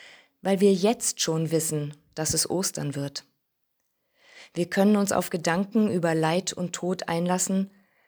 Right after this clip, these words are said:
weil es schon jetzt die Osterhoffnung gibt.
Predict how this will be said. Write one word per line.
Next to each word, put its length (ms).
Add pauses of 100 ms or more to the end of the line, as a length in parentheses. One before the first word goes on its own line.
(180)
weil 280
es 300
schon 380
jetzt 600 (120)
die 100
Osterhoffnung 760
gibt. 420